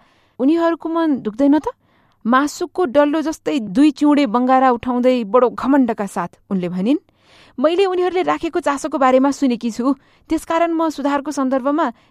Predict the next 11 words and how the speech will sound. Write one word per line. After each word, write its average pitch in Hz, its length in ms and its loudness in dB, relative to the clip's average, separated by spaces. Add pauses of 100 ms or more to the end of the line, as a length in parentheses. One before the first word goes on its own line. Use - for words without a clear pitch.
नेता 285 280 0
नै 381 100 -4
भएकी 240 300 -2
छु।" 190 160 -6 (420)
आखिरमा 370 580 0
जुजुमानको 269 680 0
हात 214 320 -4
छोड्दै 196 420 0 (100)
ललिताले 190 560 0 (280)
आफ्नो 294 280 0
ठूलो 370 600 0